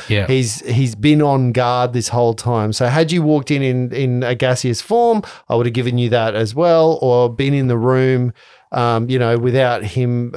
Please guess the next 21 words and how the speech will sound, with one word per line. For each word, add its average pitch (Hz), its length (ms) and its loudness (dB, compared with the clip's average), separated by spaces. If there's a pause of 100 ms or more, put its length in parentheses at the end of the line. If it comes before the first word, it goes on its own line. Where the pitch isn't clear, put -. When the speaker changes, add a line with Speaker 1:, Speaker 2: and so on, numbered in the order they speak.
Speaker 2:
without 135 340 2
alerting 123 640 2
him 117 220 0
with 113 160 -2
the 113 100 -2
door. 98 360 0
It 98 80 -6
was 110 180 -2
really 139 280 0
the 120 100 0
Speaker 1:
The 113 80 0
Speaker 2:
door 113 320 0
that 107 180 0
Speaker 1:
door 101 460 2
Speaker 2:
that, 127 260 0
Speaker 1:
negated 95 500 0 (300)
the 104 60 0
Speaker 2:
that - 40 -2
Speaker 1:
surprise 107 500 0
round. 147 100 0 (160)
Speaker 2:
kinda 120 240 -2